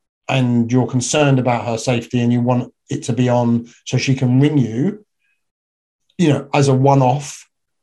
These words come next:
then fine. Maybe that's a good use of that technology. But at the same time, the majority of the time, you wanna make sure that you, you, you're keeping that away. Um, grounding is massively useful for that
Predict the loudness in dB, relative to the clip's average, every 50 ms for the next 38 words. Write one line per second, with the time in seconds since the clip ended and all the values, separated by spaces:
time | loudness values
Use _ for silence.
0 | _ _ _ _ _ _ -2 0 0 0 0 0 0 -2 -2 -2 -4 -4 -4 -4
1 | -6 -8 _ _ -2 0 2 4 4 4 2 2 0 0 -4 -4 -6 -6 -4 -2
2 | -4 -4 -2 -2 -2 0 -2 -2 -4 -8 -6 -6 -8 -8 -8 -10 -8 -4 -2 0
3 | 0 0 -2 -4 -10 -14 -12 -12 -12 -14 -14 _ _ _ _ _ _ _ _ _
4 | _ _ 0 0 0 0 -2 -6 _ _ -6 -6 -4 -4 -4 -2 0 0 0 0
5 | 0 0 0 2 2 2 2 0 0 0 2 2 2 2 0 -2 -2 -2 -4 -4
6 | -4 -8 -12 -14 -10 -6 -4 -2 0 0 2 2 2 0 0 0 -2 -2 -4 -4
7 | -6 -4 -4 -4 -4 -6 -6 -8 -8 -6 -6 -6 -6 -6 -4 -6 -6 -4 -2 -2
8 | -2 -2 -4 -8 -8 -10 -8 -8 -8 -8 -8 -8 -12 -16 -18 _ _ _ _ _
9 | _ _ _ _ _ _ -4 -2 0 0 0 0 0 -2 -4 -8 _ _ _ _
10 | -20 _ _ _ _ _ -2 0 2 2 2 2 2 2 0 0 0 0 -2 -2
11 | -4 -4 -4 -2 0 0 0 0 -2 -6 -8 -6 -4 -4 -2 0 2 2 2 0
12 | -2 -4 -8 -8 -8 -6 -4 -4 -4 -4 -6